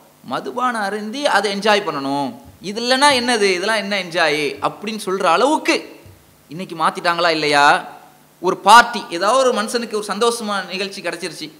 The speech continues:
ஒரு சந்தோஷம் கி-, கிட்டி விட்டது, இது ஒரு ஜாப் கிடைச்சிருச்சு,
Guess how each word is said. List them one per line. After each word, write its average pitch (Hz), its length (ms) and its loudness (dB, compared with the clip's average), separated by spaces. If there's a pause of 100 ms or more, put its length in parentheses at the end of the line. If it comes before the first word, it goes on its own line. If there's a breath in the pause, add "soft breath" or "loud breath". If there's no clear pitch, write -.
ஒரு 160 120 -10
சந்தோஷம் 196 400 -4
கி-, 165 380 -4
கிட்டி 196 220 -6
விட்டது, 156 540 -4 (260)
இது 180 120 -4
ஒரு 170 140 -4
ஜாப் 156 80 -6
கிடைச்சிருச்சு, 160 800 2